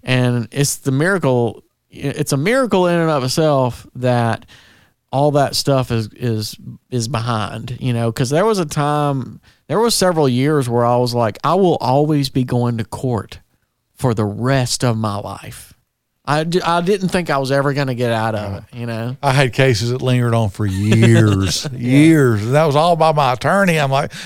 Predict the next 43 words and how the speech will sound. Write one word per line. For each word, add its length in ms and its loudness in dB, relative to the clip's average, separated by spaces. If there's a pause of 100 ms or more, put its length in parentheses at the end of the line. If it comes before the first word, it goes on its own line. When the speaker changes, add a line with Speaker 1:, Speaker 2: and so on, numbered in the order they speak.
Speaker 2:
"I, 240 0
I 40 6
don't 180 4
care. 320 4
Just 180 2
charge 380 4
me. 80 6
I 100 4
don't, 260 0
just 240 0
put 180 6
me 100 2
in 80 2
jail. 280 4
I, 280 -2
I 60 2
just 180 -2
want 180 0
it 40 -8
to 60 -4
be 160 4
over 220 2
with." 160 -4
Speaker 1:
Be 160 -2
over 240 -2
with, 240 -10
yeah. 300 -8 (200)
But 220 -16 (640)
Speaker 2:
So. 220 -6 (100)
Speaker 1:
anywho. 600 -6 (520)
Speaker 2:
Well, 220 4
those 420 4
are 120 4
the 340 0
kind 260 4
of 60 2
the 80 2
indicators 420 2
we 300 4
believe, 580 2 (140)
um, 480 0 (200)
that 280 0
would 300 0